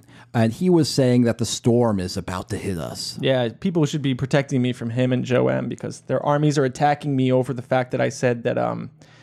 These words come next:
Speaker 2: that, uh, Snowden and Chelsea Manning are good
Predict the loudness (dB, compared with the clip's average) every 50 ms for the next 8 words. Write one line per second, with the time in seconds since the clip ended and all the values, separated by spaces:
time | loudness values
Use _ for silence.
0 | -20 -20 _ _ -10 -8 -8 -8 -6 -4 -2 -2 -2 -2 -2 -4 -6 -8 -4 0
1 | 2 2 2 2 2 0 0 0 -2 -4 -4 -6 -6 -6 -6 -6 -4 -4 -4 -2
2 | -2 -2 -2 -4 -4 -6 -4 -4 -4 -4 -4 -4